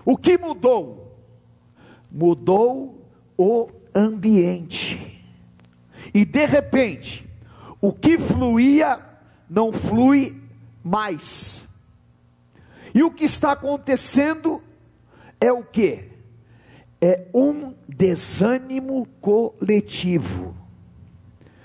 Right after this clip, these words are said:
Esses laços que Davi fala são sentimentos que começam a penetrar em nós.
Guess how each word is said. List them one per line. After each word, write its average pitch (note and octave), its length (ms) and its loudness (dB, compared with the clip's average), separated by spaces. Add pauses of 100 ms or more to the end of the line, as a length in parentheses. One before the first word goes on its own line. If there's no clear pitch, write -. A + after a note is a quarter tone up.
(480)
Esses B3+ 600 0
laços A3 760 -2
que E3+ 120 -4
Davi D#3 320 -2
fala F3 640 -4 (1200)
são - 500 -4 (200)
sentimentos B3 1700 -2 (420)
que B3+ 160 4
começam A3+ 920 -2
a A3 140 -2
penetrar A#3+ 760 -2
em B3+ 100 -2
nós. A3 600 -2